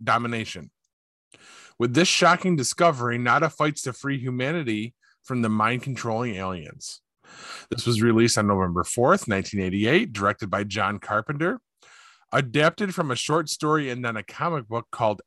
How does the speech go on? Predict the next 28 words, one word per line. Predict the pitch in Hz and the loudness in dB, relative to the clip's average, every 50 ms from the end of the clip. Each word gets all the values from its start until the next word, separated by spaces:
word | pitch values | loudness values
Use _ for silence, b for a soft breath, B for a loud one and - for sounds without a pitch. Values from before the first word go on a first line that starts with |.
| _ - | _ -4
Eight | 127 147 185 - - | -2 -2 -2 -2 -4
O'Clock | - 120 - - - 135 131 143 147 - 131 | -8 -8 -8 -4 -2 0 0 0 0 -4 -10
in | 120 117 | -10 -8
the | 113 | -8
Morning. | 104 104 107 117 120 113 98 80 65 62 57 _ _ _ _ _ _ B B B B B B B B B B B B | -6 -6 -6 -4 -4 -6 -6 -8 -12 -16 _ _ _ _ _ _ _ B B B B B B B B B B B B
Uh, | - 95 104 101 101 101 82 - | -2 0 2 4 2 2 0 -2
the | 127 120 123 | -6 -6 -6
box | 107 104 139 131 139 - - - | 0 4 4 4 4 2 2 2
office | 170 160 165 - - 185 185 - - - - _ _ _ _ _ _ _ | 2 2 2 2 0 0 0 -2 -4 -8 -12 _ _ _ _ _ _ _
that | 131 117 | -12 -4
this | 117 135 147 - | -2 -2 -2 -2
pulled | - 151 143 135 147 | -2 -2 0 0 0
in | 147 139 | 0 0
initially | 127 120 127 139 160 - - 175 175 185 180 | 0 -2 -2 -2 -2 -2 -2 0 2 2 2
was | 147 113 - | 0 -2 -4
thirteen | - - 107 95 - - 110 101 | -6 -8 -8 -8 -8 -8 -6 -4
million | 101 98 95 90 90 87 | -4 -4 -4 -4 -6 -4
dollars | 82 107 107 120 147 175 196 247 226 - - - _ | 0 2 4 4 4 4 2 2 -2 -6 -10 -14 _
back | _ 98 90 - | _ -4 -4 -4
in | 101 95 | -4 -6
nineteen | 92 90 80 - 95 90 | -6 -8 -8 -10 -8 -8
eighty-eight. | 85 82 85 90 101 120 156 180 - _ _ _ _ B B B B B B | -6 -4 -2 0 0 0 0 0 -2 _ _ _ _ B B B B B B
The | 117 | 0
budget | 117 131 131 127 131 135 | 4 4 4 6 4 4
was | 113 113 113 - | 4 2 0 0
three | - 156 170 175 | 2 2 2 4
million | 156 127 110 101 95 90 | 2 2 0 -2 -2 -4
dollars. | 90 90 82 82 82 73 - - - | -4 -4 -4 -4 -6 -8 -10 -14 -20